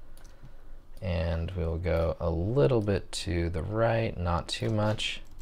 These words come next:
and just a nice little minor move, and we'll see what that does for us. So we just get a little bit of that orbiting effect. We'll turn off position just to see what it looked like before.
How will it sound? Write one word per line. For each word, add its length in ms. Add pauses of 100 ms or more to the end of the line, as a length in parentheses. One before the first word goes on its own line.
(920)
and 80
just 200
a 80
nice 540
little 180
minor 360
move, 400
and 140
we'll 100
see 260
what 200
that 220
does 240
for 320
us. 260 (3000)
So 220
we 40
just 280
get 100
a 60
little 400
bit 160
of 60
that 220
orbiting 440
effect. 580 (720)
We'll 80
turn 300
off 200
position 480
just 200
to 60
see 180
what 100
it 60
looked 240
like 180
before. 600